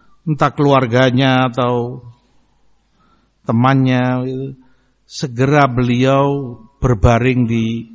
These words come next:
kasurnya, tempat tidurnya. Sehingga orang ngelihat,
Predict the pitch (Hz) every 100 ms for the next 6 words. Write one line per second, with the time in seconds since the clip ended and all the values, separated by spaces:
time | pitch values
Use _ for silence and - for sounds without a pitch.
0 | - _ _ _ _ - 117 113 127 113
1 | 104 104 101 104 104 101 104 101 98 101
2 | 98 104 _ _ _ _ _ 123 127 127
3 | 127 123 123 127 131